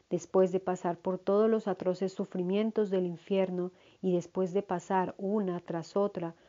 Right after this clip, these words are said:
por todas las formas más bajas de vida animal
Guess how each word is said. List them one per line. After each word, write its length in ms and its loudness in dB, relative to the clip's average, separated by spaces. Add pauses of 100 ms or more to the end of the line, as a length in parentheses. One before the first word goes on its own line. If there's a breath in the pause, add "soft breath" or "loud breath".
(140 soft breath)
por 180 0
todas 640 4
las 220 -4
formas 420 0
más 260 -2
bajas 400 -2
de 100 -2
vida 240 2
animal 520 -4